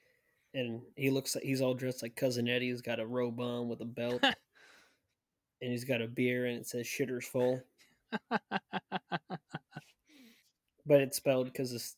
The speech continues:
Speaker 1: the Steelhead Company. I don't know if you've seen them before. Their logo looks like Stihl
Speaker 2: It looks like
Speaker 1: chainsaws.
Speaker 2: Stihl chainsaws, but it's, what, S T I L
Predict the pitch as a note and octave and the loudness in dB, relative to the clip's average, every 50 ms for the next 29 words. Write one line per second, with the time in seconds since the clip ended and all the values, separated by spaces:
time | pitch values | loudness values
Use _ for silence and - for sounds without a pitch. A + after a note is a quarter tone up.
0 | - - B2 A2 A2 - - - C3+ B2 A#2+ B2 A#2 - - B2+ C3 C3 B2+ B2 | -6 -6 -4 -4 -6 -4 -2 0 0 0 0 -2 -4 -2 -2 -2 0 2 2 2
1 | A#2+ A#2 - B2 A#2 A2+ A2+ - - - B2+ B2 B2 B2+ B2+ B2 B2 A#2+ - - | 0 -2 -2 -4 -4 -4 -6 -6 -6 -2 -2 0 0 0 0 -2 -2 -4 -4 -2
2 | B2+ A#2+ B2 B2 A#2+ A#2+ A#2 A#2+ A#2+ B2 A#2 A#2 A#2+ A#2+ - - A2+ A2 - - | -2 0 0 0 0 0 0 -2 -2 0 0 -2 -2 -2 -4 -8 -8 -8 -8 -8
3 | - - B2+ B2+ A#2+ A#2 - - B2+ A#2+ B2 D3+ D3 D3 C3 C3+ C#3 C#3 B2+ - | -6 -4 -2 0 -2 0 0 2 2 4 4 4 4 4 4 4 2 2 2 0
4 | - - D#3 D3 C3 - - D3 C#3 C#3 C3+ - C3 B2 B2+ B2+ A#2+ B2+ C3 B2 | 0 2 4 4 4 4 4 4 4 4 2 0 0 0 0 0 -2 -2 -2 -2
5 | B2 A#2+ - - - - - - _ _ _ _ - B2+ B2+ B2 A#2+ B2+ C#3 C3+ | -2 -4 -8 -10 -14 -16 -16 -16 _ _ _ _ -6 -6 -4 -2 0 2 2 2
6 | B2+ - - - - - D3 C#3+ A#2+ A#2 C3 C3 C3 B2+ C3 C3 C3 A#2+ C3 B2+ | 2 0 -6 -4 -2 0 0 0 2 2 2 4 4 2 2 0 0 -2 -2 -2
7 | B2 B2 B2 B2 B2 A#2+ | 0 0 0 0 -2 -4